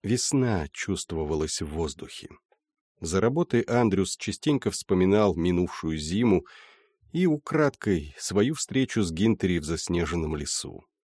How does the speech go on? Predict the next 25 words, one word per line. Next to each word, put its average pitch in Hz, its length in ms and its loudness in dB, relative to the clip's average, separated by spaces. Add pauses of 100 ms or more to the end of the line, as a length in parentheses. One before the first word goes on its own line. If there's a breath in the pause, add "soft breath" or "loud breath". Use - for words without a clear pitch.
(880)
Никто 117 320 -2
об 80 120 -4
этом 82 200 -4
не 82 120 -2
знал, 78 380 -6 (680 loud breath)
только - 260 -2
Тихон. - 520 -10 (1120)
"Она, 110 340 2 (240)
панна 104 300 4
Гинтери, 95 360 2
сама 117 400 2
ко 135 140 0
мне 120 180 4
пришла, 98 400 -2
понимаешь?" — 101 680 2 (180)
делился 85 520 -2
с 80 80 -4
другом 82 400 -2
Андрюс. 73 460 -8 (640)
"Тогда, 131 360 2
зимой. 101 440 0 (760 loud breath)
Если 131 320 0
б 117 100 2
не 120 100 6
она, 110 360 6